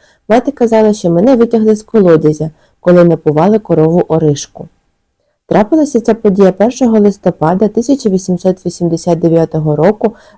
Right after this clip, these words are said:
в містечку Груні Заньківського повіту на Полтавщині. Власне, подія ця трапилася не в самім містечку, а в хуторі Чечві біля Груні, в маєткові поміщиків фон Рот, де мій батько працював у панів.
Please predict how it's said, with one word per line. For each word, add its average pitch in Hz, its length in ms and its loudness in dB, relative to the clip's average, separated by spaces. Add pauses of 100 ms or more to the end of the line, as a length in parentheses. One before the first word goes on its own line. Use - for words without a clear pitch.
(100)
в 175 60 2
містечку 233 560 0
Груні 165 440 0 (280)
Заньківського 165 760 0
повіту 175 420 0
на 208 120 2
Полтавщині. 156 840 -6 (1080)
Власне, 208 600 2
подія 220 480 2
ця 175 160 -2
трапилася 156 720 -2
не 185 120 0
в 220 80 -6
самім 254 360 2
містечку, 160 760 -4 (360)
а 208 100 0
в 214 80 -4
хуторі 247 500 -2
Чечві - 680 -2
біля 165 300 2
Груні, 151 500 0 (500)
в 170 140 -4
маєткові 233 600 2
поміщиків 220 720 -2
фон 208 320 2
Рот, 165 380 -2 (360)
де 175 120 2
мій 180 140 4
батько 220 360 -2
працював 185 580 -2
у 185 60 -10
панів. 165 560 -2